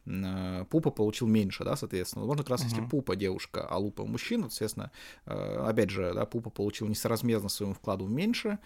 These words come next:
Speaker 1: и все кажется, что это нормально, хотя они, возможно, делали одну и ту же работу, на самом деле. Э, в общем, равный оклад, э, должен быть
Speaker 2: А может,
Speaker 1: у
Speaker 2: это какая-то
Speaker 1: женщин.
Speaker 2: сатира на будущее?
Speaker 1: Ну,
Speaker 2: А, если,
Speaker 1: развей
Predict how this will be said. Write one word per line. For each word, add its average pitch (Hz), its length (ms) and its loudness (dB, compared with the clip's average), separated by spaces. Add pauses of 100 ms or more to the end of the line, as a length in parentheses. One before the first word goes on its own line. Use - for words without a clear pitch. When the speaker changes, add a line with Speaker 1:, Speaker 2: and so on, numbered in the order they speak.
(240)
Speaker 1:
и 208 180 2
все - 160 0
кажется, 147 260 0
что - 80 -2
это - 120 -4
нормально, 139 420 -2
хотя - 220 -4
они, 110 120 4
возможно, 107 300 0
делали 120 180 4
одну 104 140 2
и 104 40 0
ту 98 120 -4
же 92 100 -4
работу, 87 320 -2
на - 60 -8
самом - 300 -10
деле. - 200 -12 (220)
Э, 92 320 -4
в 85 60 -4
общем, 95 500 -8
равный 135 320 0
оклад, - 300 -4 (220)
э, 104 100 -10
должен 90 240 -6
быть 95 80 -2
Speaker 2:
А - 20 2
может, 127 240 2
Speaker 1:
у - 20 0
Speaker 2:
это 127 80 -6
какая-то 123 200 -2
Speaker 1:
женщин. 117 120 -2
Speaker 2:
сатира 123 220 -2
на 117 140 2
будущее? 127 580 -6 (1700)
Speaker 1:
Ну, - 100 -6
Speaker 2:
А, 117 260 2
если, 117 640 2
Speaker 1:
развей 107 460 0